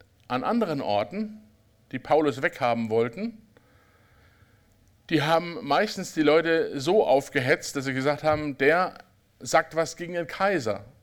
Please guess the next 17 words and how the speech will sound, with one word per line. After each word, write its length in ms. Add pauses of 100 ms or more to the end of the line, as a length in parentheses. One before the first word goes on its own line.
(140)
oder 160
der 140
bringt 400
uns 240
in 180
Ungunst 760
gegenüber 320
dem 160
Kaiser, 600
und 160
da 480 (720)
haben 240
die 60
Leute 240
allergisch 400
drauf 240
reagiert. 500